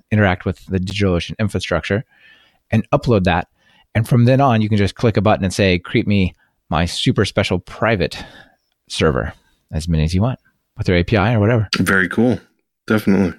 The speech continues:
Speaker 1: Yeah, pretty cool. So if you want more control over how your virtual machines get created and, and what they even look like, check them out at python bytes dot f m slash digital ocean. New users get a hundred dollars credit,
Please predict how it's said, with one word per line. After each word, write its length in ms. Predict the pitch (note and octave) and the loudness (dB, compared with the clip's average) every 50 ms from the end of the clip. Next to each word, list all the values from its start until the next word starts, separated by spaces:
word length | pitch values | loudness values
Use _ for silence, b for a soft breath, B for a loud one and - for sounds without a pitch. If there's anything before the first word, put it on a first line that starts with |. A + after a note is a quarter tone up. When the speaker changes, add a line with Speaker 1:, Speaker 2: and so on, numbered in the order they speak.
| _ - | _ -2
Speaker 1:
Yeah, 140 | B2+ C3 A#2+ | 0 2 2
pretty 160 | - C#3 C3+ | 2 2 2
cool. 160 | - E3+ C3+ | 4 4 2
So 160 | G#2+ - B2+ | 4 4 4
if 240 | A2 G#2+ G#2 - - - | 2 2 2 -2 -10 -10
you 240 | - G2 G#2+ A2+ A2 | -4 0 2 4 4
want 260 | G#2+ A2 G#2+ G#2+ - | 6 4 4 2 2
more 260 | G2 A2+ A#2 B2 B2+ C3+ | 2 4 4 4 4 2
control 520 | - C3+ B2 - C3+ B2 B2+ C3+ D3 D3+ | 0 -2 0 2 4 4 6 4 4 4
over 320 | - A2 A2 G#2 A2 G#2+ | 2 2 2 4 2 2
how 180 | G#2 A2 A2 A2 | 2 2 0 0
your 220 | G#2+ G#2 G#2 G#2 | 2 2 2 2
virtual 280 | G2 G2+ G2+ G2 - G2+ | 2 2 0 0 0 -2
machines 360 | F#2+ F#2+ - A2 G#2 G2 F#2+ | -2 0 0 0 0 0 0
get 180 | - G#2 - - | 0 -2 -2 0
created 400 | - A#2 G#2 G#2 G#2 G#2 G2 F#2+ | 0 0 2 4 4 2 2 2
and, 180 | F#2 F#2 - | 2 0 0
and 280 | C2 F#2 F#2 E2+ D#2+ F2+ | 0 -2 -2 -2 -2 -2
what 140 | F#2+ F#2+ - | -4 -2 0
they 60 | G2+ | 0
even 160 | F#2 F2+ A2 | 0 2 2
look 140 | B2+ C3+ B2 | 2 2 2
like, 320 | B2+ A2 A2 G#2+ - - B B B B B B B B | 2 2 2 0 -2 -6 B B B B B B B B
check 240 | B - C3 A2+ - | B -2 -2 -2 0
them 140 | - A#2 A2 | -2 -2 0
out 260 | - G2 G2 F#2+ - - | 2 2 2 2 0 0
at 200 | F2+ F2 - - | -2 -4 -4 -4
python 320 | - G2+ G2 - G2+ F#2+ | -6 -4 -2 0 0 0
bytes 340 | F#2 F2 F2+ F2+ - - - | 2 0 0 -2 -4 -6 -6
dot 220 | - G2+ F2 - - - | -2 -2 -2 -2 -4 -8
f 140 | - - - | -10 -6 -2
m 180 | F#2+ F#2 E2+ D#2+ | -2 -2 -2 -2
slash 400 | - - F#2+ F#2 F2 F2 - - | -4 -4 -2 -2 -2 -2 -4 -4
digital 300 | - G2 F#2 G2+ F#2+ - | -6 -4 -2 -2 -2 0
ocean. 460 | - C#3 C#3 - D#3 D3 C#3+ C3+ C3 _ - - _ _ _ _ | 0 0 2 2 2 0 0 0 -2 _ -14 -20 _ _ _ _
New 140 | - F#2 G2 | -2 0 2
users 260 | G2 G2 F#2+ F#2 F2+ | 2 2 2 0 -2
get 120 | - G2 F2+ | -2 0 2
a 20 | |
hundred 160 | G2+ G#2 G2 | 2 2 2
dollars 260 | F#2+ G2 F2 E2+ - - | 2 2 2 2 0 -2
credit, 380 | - - C#3 C3 B2 A#2 - | -2 0 2 2 2 0 -4